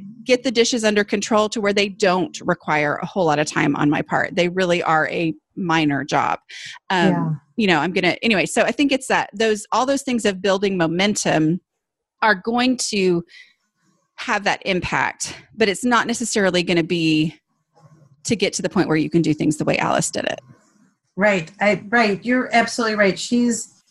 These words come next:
Speaker 2: she's different. She's different than me. And my
Speaker 1: Which is awesome. And that's how we're
Speaker 2: is
Speaker 1: supposed to be. I mean, like,
Speaker 2: Yeah, that's true.
Speaker 1: but, but me,
Speaker 2: <laughs>
Speaker 1: me wishing I was like Alice doesn't get me anywhere.
Speaker 2: That's true.
Speaker 1: But
Speaker 2: Right.
Speaker 1: doing my dishes gets me somewhere,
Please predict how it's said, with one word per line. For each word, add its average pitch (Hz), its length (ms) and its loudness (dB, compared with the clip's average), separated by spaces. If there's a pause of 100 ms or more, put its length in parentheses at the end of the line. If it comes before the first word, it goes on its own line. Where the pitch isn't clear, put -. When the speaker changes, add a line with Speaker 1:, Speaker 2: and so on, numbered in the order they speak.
(380)
Speaker 2:
she's 339 200 2
different. 269 500 0
She's 233 140 0
different 196 380 2
than 180 160 2
me. 160 260 0
And 190 140 2
my 190 180 0
Speaker 1:
Which 190 120 2
is 185 180 0
awesome. 311 480 0
And 262 140 0
that's 330 180 2
how 415 140 -2
we're 381 100 2
Speaker 2:
is 359 100 -2
Speaker 1:
supposed 320 280 -2
to 262 80 0
be. 233 320 0
I 175 80 2
mean, 214 180 -4
like, 202 180 2
Speaker 2:
Yeah, 254 140 0
that's - 240 -4
true. 185 240 0
Speaker 1:
but, 311 140 4
but 302 260 0
me, 339 240 0
Speaker 2:
<laughs> - 80 -16
Speaker 1:
me 302 400 0
wishing 294 380 -2
I 220 120 2
was 214 220 -2
like 180 280 0
Alice 208 600 -2 (600)
doesn't 254 300 2
get 208 160 0
me 208 140 2
anywhere. - 540 0 (300)
Speaker 2:
That's 330 280 0
true. 294 280 0 (280)
Speaker 1:
But 247 140 4
Speaker 2:
Right. 269 100 2
Speaker 1:
doing 285 200 2
my 240 140 2
dishes 220 440 0
gets - 240 -2
me - 80 4
somewhere, - 600 -2